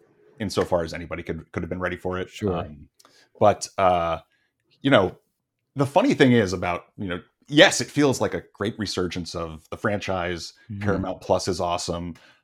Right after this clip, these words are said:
Speaker 1: Um,
Speaker 2: Mm-hmm.
Speaker 1: I am just, as a fan, stoked about all of the, you know, the new Trek that we're getting. But,
Speaker 2: Yeah.
Speaker 1: y-, you know, when you think about it, Star Trek, uh, Enterprise went off the air in sort of the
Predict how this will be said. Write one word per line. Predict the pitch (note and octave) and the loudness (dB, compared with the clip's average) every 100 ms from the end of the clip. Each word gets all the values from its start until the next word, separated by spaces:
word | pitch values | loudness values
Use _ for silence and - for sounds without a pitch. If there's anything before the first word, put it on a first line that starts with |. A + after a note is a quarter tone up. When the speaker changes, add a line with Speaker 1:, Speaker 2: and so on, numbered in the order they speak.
| - | -8
Speaker 1:
Um, | D#2+ D#2 D2+ | -6 -6 -10
Speaker 2:
Mm-hmm. | G2+ | -6
Speaker 1:
I | F2+ F#2 | -4 -2
am | G2 F#2 E2 | -2 -4 -8
just, | - F#2+ | -10 -6
as | G2+ | 0
a | G#2+ | 0
fan, | G2+ F#2+ F#2 | 0 -2 -4
stoked | - F#2+ F#2 - | -4 -2 -4 -6
about | F2 F2 F2 _ | -4 -4 -4 _
all | E2+ F#2 | -4 -2
of | F2 E2+ | -4 -6
the, | F2 F2 E2+ - _ _ _ _ | -6 -4 -6 -10 _ _ _ _
you | - E2+ | -10 -8
know, | D#2+ D#2 | -8 -8
the | - | -2
new | G2+ G2+ | 0 -2
Trek | F#2+ G2+ - | 0 0 0
that | G2 | -4
we're | E2 | -6
getting. | F2+ B2+ F#2 E2 - _ | 0 0 0 -8 -16 _
But, | D#3 B2+ - _ _ _ | 4 4 -4 _ _ _
Speaker 2:
Yeah. | - - _ | -20 -20 _
Speaker 1:
y-, | - - | -20 -4
you | C#3 | 2
know, | A2+ | 2
when | G2+ A2 | 2 0
you | A#2+ | 2
think | G3+ | 2
about | G3 A#2+ G#2 | 6 6 6
it, | A2 - _ _ _ _ _ _ _ _ _ _ _ _ _ _ _ _ | 0 -8 _ _ _ _ _ _ _ _ _ _ _ _ _ _ _ _
Star | - D3+ C#3+ | 0 4 4
Trek, | - C3+ C3 - - - | 4 2 0 -14 -20 -6
uh, | G#2+ G2 F2+ E2+ | 2 2 2 -2
Enterprise | B2 C3 B2 A#2 G#2 | 0 -2 2 2 2
went | G#2+ | -2
off | G#2 | -2
the | G#2 | -2
air | G2+ G2+ | -2 -2
in | G2 F2+ E2 - _ _ _ | -2 -6 -10 -14 _ _ _
sort | - G2+ | -10 -6
of | F#2 E2 | -4 -6
the | F2 E2+ E2 | -8 -6 -8